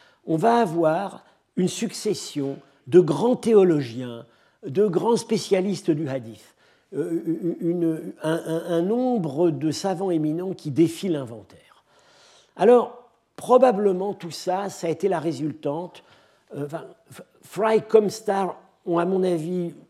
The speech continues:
visé juste, en considérant que ce dynamisme avait été la résultante de deux phénomènes.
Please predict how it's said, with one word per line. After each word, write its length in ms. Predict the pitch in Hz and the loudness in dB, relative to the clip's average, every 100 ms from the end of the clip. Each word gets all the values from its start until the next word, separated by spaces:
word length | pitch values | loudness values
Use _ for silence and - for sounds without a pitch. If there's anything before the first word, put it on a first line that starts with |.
| _ 143 - | _ -20 -12
visé 360 | 123 180 160 143 | -2 0 2 0
juste, 440 | 123 113 - - _ _ _ _ | -2 -10 -18 -20 _ _ _ _
en 100 | 151 | -8
considérant 920 | 143 202 - 208 175 160 160 190 202 _ | -4 -4 -4 -2 0 0 -2 -8 -12 _
que 120 | - 170 | -4 -2
ce 160 | - | 0
dynamisme 640 | 160 180 170 160 208 160 175 | -2 0 -2 -4 -6 -6 -6
avait 220 | 147 156 | -2 -2
été 180 | 156 185 | 0 0
la 120 | 147 | 0
résultante 580 | 156 135 143 - 175 135 | -2 -4 -6 -6 -6 -6
de 80 | |
deux 160 | 120 139 | -4 -4
phénomènes. 440 | - 131 101 90 | -4 -6 -6 -14